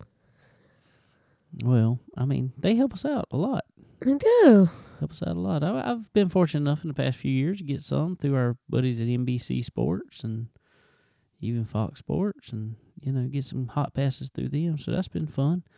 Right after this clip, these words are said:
Speaker 2: Mm-hmm.
Speaker 1: Um, but that, that's why I wanted to ask. How, how'd you like seeing all those trucks start down there? And, you know, we got to walk out on the grid, actually, and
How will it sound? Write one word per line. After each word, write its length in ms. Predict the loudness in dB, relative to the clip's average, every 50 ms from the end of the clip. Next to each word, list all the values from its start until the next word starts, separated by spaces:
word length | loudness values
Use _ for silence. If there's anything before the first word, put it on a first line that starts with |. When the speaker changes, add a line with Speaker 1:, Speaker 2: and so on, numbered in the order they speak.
| _ _ -10
Speaker 2:
Mm-hmm. 520 | -6 -4 -2 0 2 2 4 4 4 4 4
Speaker 1:
Um, 460 | 4 4 4 4 2 2 0 -4 -8 -14 _ _ _ _ _ _ _ _ _ _ _ _ _ _ -14 -6 0
but 240 | 2 2 2 2 0 _ _ _ _ _ _ _ _ _ _ _ _ _ -4
that, 180 | -4 -4 -2
that's 220 | -2 -2 -2 0 0
why 80 | 0
I 40 | 0
wanted 280 | 0 0 -2 -2 -2 -2
to 80 | -2
ask. 160 | -2 -2 -2
How, 160 | 0 0 0 0
how'd 240 | 2 0 0 0
you 80 | 0 0
like 260 | 0 0 0 0 -2 -4 _ _ _ _ _ _ _ _
seeing 340 | -18 -6 0 2 4 4 4
all 120 | 6 6 6
those 160 | 4 4 2
trucks 360 | 4 4 4 4 4 2 -4
start 400 | -4 2 4 6 6 6 4 2
down 200 | 0 0 2 2
there? 260 | 2 2 2 2 0
And, 240 | 0 0 -2 -4 -6 -8 -14 _ _ _ _ _ _ _ _
you 120 | 0 2
know, 140 | 4 4 4
we 120 | 4 4 2
got 120 | 2 2
to 60 | 4
walk 220 | 4 4 4 4 4
out 140 | 4 4
on 140 | 4 2 2
the 40 | 0
grid, 380 | 0 2 2 4 4 4 4 2
actually, 540 | 2 0 0 -4 -4 -2 -2 0 0 0
and 180 | -2 -2 -6 -8